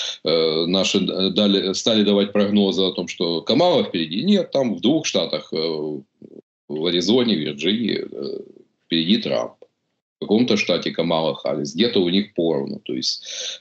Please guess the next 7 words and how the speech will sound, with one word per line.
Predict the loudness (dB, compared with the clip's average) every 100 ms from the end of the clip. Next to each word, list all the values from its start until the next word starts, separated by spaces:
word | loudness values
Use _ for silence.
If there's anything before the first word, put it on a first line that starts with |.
| -2
э, | 0 2 0 -2 -2 2
результат | 4 4 4 2 4
выборов | 2 4 0
совершенно | 2 2 2 2 0 2 2
ещё | 2 2 4
не | 4 4
очевиден. | -2 -4 -6 -10